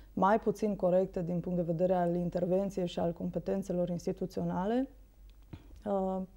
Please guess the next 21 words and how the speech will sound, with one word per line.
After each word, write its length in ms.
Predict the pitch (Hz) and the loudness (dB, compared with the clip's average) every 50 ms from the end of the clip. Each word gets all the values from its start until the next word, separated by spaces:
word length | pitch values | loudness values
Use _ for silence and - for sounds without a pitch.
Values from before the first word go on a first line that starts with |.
| - - - - - - - - | -20 -20 -20 -20 -20 -20 -10 -4
puțin 260 | - 226 - - 214 | -2 0 0 0 0
mai 160 | 202 196 190 | 0 0 -2
trist 280 | 180 - 196 196 196 - | -2 0 -2 -2 0 -2
este 200 | 196 170 - - | -4 -4 -2 -2
atunci 420 | 190 170 - - 190 190 180 - - | -2 -2 -4 -4 -4 -4 -4 -6 -8
când 260 | - 196 185 180 180 | -6 -4 -4 -2 -2
ele 300 | 180 180 180 180 180 175 | 0 2 2 2 2 2
sunt 400 | 175 175 - 185 180 175 175 - | 0 -2 -4 -6 -4 -6 -6 -6
vehiculate 720 | 185 180 170 165 175 165 175 170 - 180 170 170 170 - 180 | -4 -4 -2 0 0 -2 -2 -2 -2 -2 -2 -2 -2 -2 -2
de 120 | 165 175 | -2 -2
formatori 540 | 170 - 185 175 180 170 165 - 185 175 160 | -2 -4 -4 -4 -4 -4 -6 -6 -6 -6 -4
de 60 | 180 | -2
opinie 380 | 175 165 - 180 175 175 175 170 | -4 -4 -4 -4 -4 -4 -4 -6
și 120 | 165 - | -6 -8
atunci 400 | 175 - - 175 170 170 - - - - - - - - | -10 -8 -6 -6 -6 -6 -8 -14 -20 -20 -20 -20 -20 -12
se 140 | - - - | -6 -4 -4
creează, 960 | 175 - 185 190 190 185 180 175 170 165 170 175 170 175 175 175 175 175 180 175 - - - - - - - - - - - - - | -2 0 2 4 4 6 6 4 4 2 2 2 2 2 2 2 0 0 -2 -6 -10 -16 -20 -20 -20 -20 -20 -20 -20 -20 -20 -14 -8
um, 540 | - 214 190 175 175 175 170 170 175 180 - - - 226 240 - | -4 -2 -2 -2 0 0 0 0 0 -2 -2 0 2 4 6 6
<clears throat> 360 | 262 240 214 185 185 165 226 | 6 4 2 0 -2 2 2
valuri 420 | 226 226 226 214 202 202 190 185 | 4 4 4 2 2 0 0 0
nepotrivite, 960 | 196 196 190 - 196 190 190 - 185 175 180 185 175 - - - - - - | -2 -4 -4 -4 -6 -6 -6 -4 -4 -2 -2 -2 -2 0 0 0 0 0 -2